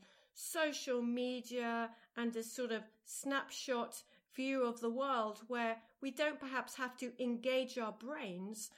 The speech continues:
the way we did when we were younger, whether that in turn means that people are perhaps starting to get less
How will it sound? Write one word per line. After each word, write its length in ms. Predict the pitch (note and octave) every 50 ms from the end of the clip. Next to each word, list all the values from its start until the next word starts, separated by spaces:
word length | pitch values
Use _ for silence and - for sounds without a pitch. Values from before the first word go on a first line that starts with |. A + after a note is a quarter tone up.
| - - _ -
the 80 | - A#3+
way 260 | A3 B3 B3 A#3+ A#3
we 200 | A3+ A3+ A3+ A3
did 380 | A3 B3+ C4+ C#4 C4+ C4+ C4 - - - - _
when 220 | - A#3+ A#3 A#3 A#3
we 160 | A#3+ A#3 A3+
were 120 | A3+ A3
younger, 800 | G#3+ G#3+ G#3 C4 C4 C4+ C#4 C4+ C4 A#3 G3 E3 D#3+ D#3 F#3 G3+ - - - - - - - - - - - A#4
whether 680 | F4+ C4 C4 C#4 D#4+ E4+ F4 F4 F4 G4+ G4+ G4 F#4 - -
that 220 | - D4 C#4+ C#4+ - - -
in 200 | C#4+ C#4 C4+ B3+
turn 520 | - - - D4 C#4 B3 G#3+ F#3+ F#3 F#3+ G#3 G#3+
means 300 | A3+ B3+ C4+ C4+ C#4 -
that 160 | D4 - -
people 460 | - D4+ C#4+ C#4+ - D#4 D4 C#4+ - -
are 140 | C4 C4+ D4
perhaps 460 | D4 - D4 C4 C#4 A#3+ - - -
starting 600 | - - - D4 C#4 C#4 C#4+ C#4+ - D#4 D4 C#4
to 140 | C#4 - C4
get 340 | A#3 A#3 C4+ C4 A#3+ A#3 - - - _ _ -
less 440 | A#3+ B3 C4+ D#4 F4 F4+ - - -